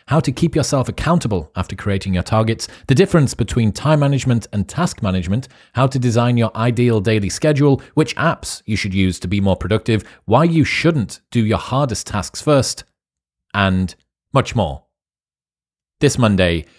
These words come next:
Sam Harris joins me on Modern Wisdom, three hours and fifteen minutes of really wonderful insight. I had so much fun recording this episode, and I cannot wait to get it out. So make sure that you've hit the subscribe button,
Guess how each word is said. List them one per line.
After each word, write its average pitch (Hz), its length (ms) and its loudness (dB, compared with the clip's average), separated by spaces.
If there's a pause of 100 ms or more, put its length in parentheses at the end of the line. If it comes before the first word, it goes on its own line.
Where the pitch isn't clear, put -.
(260)
Sam 151 220 2
Harris 90 500 -2
joins 87 380 -2
me 82 260 -4
on 87 400 -2
Modern 95 240 0
Wisdom, 104 580 0
three 120 640 0
hours 104 420 0
and 95 180 -4
fifteen 107 500 -2
minutes 101 400 -2
of 101 380 0 (340)
really 123 280 4
wonderful 101 360 0
insight. 87 360 -2
I 104 100 2
had 110 240 0 (260)
so - 400 0
much 123 240 0
fun 85 380 -2 (240)
recording 95 460 2
this 87 140 -2
episode, 87 540 -2
and 92 120 -2
I 92 40 0
cannot 92 400 -2
wait 87 240 -6
to - 160 -14
get 90 140 -2
it 85 100 0
out. 87 280 0 (220)
So 92 420 0
make 101 180 -2
sure 101 160 0
that 90 80 -4
you've 87 160 -4
hit - 140 -2
the - 80 -6
subscribe 90 420 -2
button, 87 240 -4